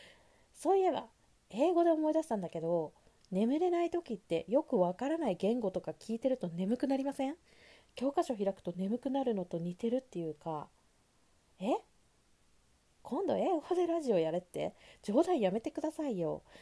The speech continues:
えー、苦手だってさっき言ったじゃないですか。もうほんとここのスタッフさんたち、もういつか本気で喧嘩しちゃいそう。<laughs> えー、さて、そんなこんなでそろそろお時間のようです。えー、次回の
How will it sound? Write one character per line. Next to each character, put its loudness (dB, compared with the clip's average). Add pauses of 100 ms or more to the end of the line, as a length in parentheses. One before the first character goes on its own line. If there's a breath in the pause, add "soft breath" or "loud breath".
(140 loud breath)
え -2
ー、 -2
苦 2
手 2
だ 6
っ 4
て -8
さ -4
っ -2
き -8
言 -4
っ -12
た -2
じ 2
ゃ 2
な 0
い 2
で -2
す -10
か。 -8 (580 loud breath)
も 2
う -8
ほ 0
ん -2
と -2
こ 2
こ 2
の 2
ス -10
タ 0
ッ -4
フ -18
さ -6
ん -6
た -4
ち、 0 (840)
も -6
う -6
い -4
つ -12
か -2
本 -2
気 -10
で -2
喧 -6
嘩 -8
し -20
ち -2
ゃ 0
い -8
そ 2 (300)
う。 0
<laughs> -2
え -6
ー、 -20
さ -6
て、 -8 (300 soft breath)
そ -4
ん -6
な -6
こ -6
ん -4
な -4
で -6
そ -8
ろ -2
そ -4
ろ -4
お 0
時 -6
間 -2
の -2
よ 0
う -4
で -6
す。 -18 (400 soft breath)
え -14
ー、 -20
次 -10
回 -6
の -4